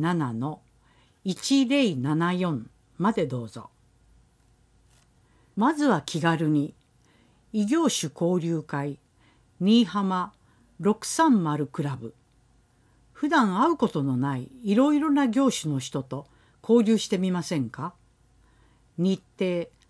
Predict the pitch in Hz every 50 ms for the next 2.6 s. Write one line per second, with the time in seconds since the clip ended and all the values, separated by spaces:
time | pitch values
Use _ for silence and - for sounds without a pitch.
0 | _ _ _ _ _ - 214 220 - 285 262 285 277 277 - 254 247 262 285 269
1 | 233 220 190 160 139 - - - - - 196 185 180 165 139 - 165 151 - -
2 | - - 185 185 180 180 185 175 151 131 -